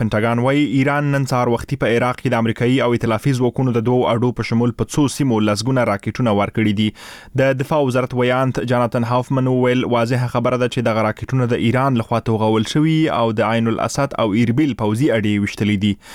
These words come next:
هغه زیاته کړه د برید د اوښتونو، د اوښتو زیانونو په اړه لومړنۍ پلټنې پیل شوي. تر اوسه نه ده معلومه چې آیا امریکایي ځواکونو ته تلفات اوښتي که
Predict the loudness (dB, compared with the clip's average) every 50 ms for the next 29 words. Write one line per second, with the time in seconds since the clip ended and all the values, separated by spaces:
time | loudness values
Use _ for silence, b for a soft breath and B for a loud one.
0 | B B B -2 -2 0 0 0 0 0 0 -2 -4 -2 -2 0 0 0 0 0
1 | 0 -2 0 0 0 0 2 2 0 0 -2 -4 -2 0 0 0 0 0 0 2
2 | 0 0 0 -2 -2 0 0 0 0 2 0 0 0 -2 -2 -2 -2 0 0 0
3 | 0 0 0 2 2 0 0 -2 -2 -2 -2 0 0 0 2 2 2 2 2 2
4 | 2 0 0 0 -2 -2 0 0 0 0 0 0 -2 -2 -2 -2 -2 -2 -2 -2
5 | B B B B B B B B -2 0 0 0 0 0 -2 0 0 0 0 0
6 | 0 0 0 0 -2 -2 -2 -4 -2 0 0 0 2 0 0 -2 -2 -2 0 0
7 | 0 2 0 0 -2 0 -2 -2 -2 -2 -2 -2 -2 -2 -2 -2 -2 -2 -2 -2
8 | 0 0 0 0 0 0 0 0 0 0 -2 _ -6 -4 -4